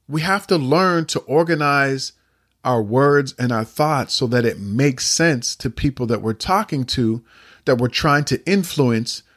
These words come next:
to take action and to do something different.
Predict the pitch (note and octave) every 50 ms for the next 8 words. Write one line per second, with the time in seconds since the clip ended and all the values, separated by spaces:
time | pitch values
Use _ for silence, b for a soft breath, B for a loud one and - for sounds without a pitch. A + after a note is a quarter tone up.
0 | _ _ - B2+ - - - - D3 C3 - - A#2+ C#3+ D3 D3+ - - - -
1 | - - _ _ _ _ _ _ _ _ - B2 A#2 - C3 A2 G2 C#3 C#3+ C#3+
2 | - - C#3+ B2+ B2+ - A#2 G#2 G2 B2 B2+ - - - -